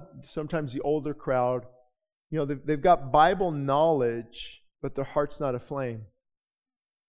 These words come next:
If they're not careful, they'll put out the flame in the younger generation.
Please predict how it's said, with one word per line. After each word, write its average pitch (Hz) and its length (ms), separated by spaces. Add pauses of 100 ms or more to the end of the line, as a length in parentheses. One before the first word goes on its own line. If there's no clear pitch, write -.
(1160)
If 135 160
they're 151 100
not 139 240
careful, 202 460
they'll 135 100
put 151 220
out 139 160
the 135 60
flame 139 360
in 127 100
the 123 60
younger 123 280
generation. 120 720